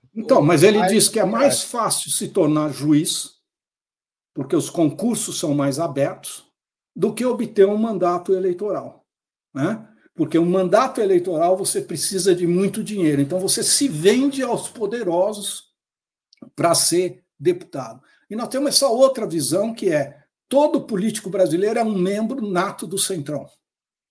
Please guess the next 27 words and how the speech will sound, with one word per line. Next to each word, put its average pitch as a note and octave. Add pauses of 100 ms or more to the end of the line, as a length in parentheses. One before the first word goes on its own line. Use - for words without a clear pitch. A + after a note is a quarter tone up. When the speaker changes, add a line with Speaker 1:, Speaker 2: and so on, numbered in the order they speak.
(360)
Speaker 1:
né? E3+
E E3+
é F#3
uma G#3+
pessoa G3+
fisiológica, F#3+
descaracterizada, E3+ (200)
é, D#3+
é, D3+
desqualificada, F3 (240)
né? G3+
Et F3
cetera. - (260)
Até F4
pode G4
ser, - (720)
mas F#3+
é C4+
o C#4
que B3
tem B3+
pra B3+
hoje. F3+ (720)
É -
o A3
que -
tem. F3